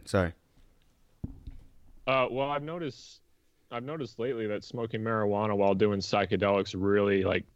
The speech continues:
Speaker 2: they really compound on each other about, with helping me think way deeper. So I, I'm probably gonna start smoking more while I do psychedelics,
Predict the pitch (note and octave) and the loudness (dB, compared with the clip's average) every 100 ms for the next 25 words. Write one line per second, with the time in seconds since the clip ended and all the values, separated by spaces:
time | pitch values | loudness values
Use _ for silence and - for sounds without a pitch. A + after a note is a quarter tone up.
0 | _ _ - G2 G#2 A2 G2 - G2+ G2+ | _ _ 0 2 4 4 2 0 0 0
1 | G2+ G2 F#2 F#2 F#2+ G2+ G2 F#2+ F2 - | -2 -2 -2 -4 -4 0 2 2 0 -4
2 | - C3+ - - G#2+ G2+ G#2 G2 - G#2 | -8 -14 -8 -2 0 0 -6 -8 -6 -6
3 | G2+ - - F#2+ F#2 G2+ G2 G2+ - A2 | -8 -10 -6 -2 -2 -2 0 -2 0 0
4 | A2 A2+ C3 B2+ A#2+ G#2+ G2+ - G#2+ F#2+ | 2 0 2 2 0 -4 -4 -2 0 -2
5 | - G2+ G2 G2+ G2+ G2 G2+ G2+ G2 F#2+ | -4 -6 -6 -6 -4 0 2 2 0 -2
6 | G2+ G2 G2 G2+ G2 G2 - | -2 0 0 0 0 -2 -6